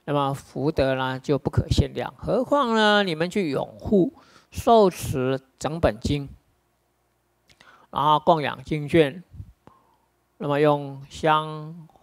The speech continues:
花、璎珞、末香、涂香、烧香、翻盖、积月，种种灯啦、酥灯、油灯啦、香油灯，跟这个苏摩那花油灯，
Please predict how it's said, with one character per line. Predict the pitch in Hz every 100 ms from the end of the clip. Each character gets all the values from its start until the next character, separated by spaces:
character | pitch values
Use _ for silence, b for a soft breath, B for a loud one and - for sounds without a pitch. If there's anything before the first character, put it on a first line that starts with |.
| _
花、 | 156 151 151 151 151 -
璎 | 156 156 151 156 156
珞、 | 160 147 127
末 | - 156 151
香、 | 143 151 156
涂 | 151 139
香、 | 147 156 151
烧 | 147 156 156
香、 | 151 156 156 156
翻 | 160 156 156 156 156
盖、 | 180 156 127
积 | - - 160 156 160
月， | 160 143 - b b b b b b _ _ _ _ _ _
种 | 165 180
种 | 170 143 - _ 415
灯 | - 180 185 185
啦、 | 175 165 165 156 _ _ _
酥 | - - 170
灯、 | 170 175
油 | 160 143 151
灯 | 160
啦、 | 165 160 151
香 | 143 170
油 | 160 147
灯， | 147 160 160 _ _ _ _ _ -
跟 | 165
这 | 160
个 | 151 143
苏 | 143 - 170 175
摩 | 147 147
那 | 160 170 160
花 | 151 - _ 165 160 160
油 | 160 131
灯， | 143 147 156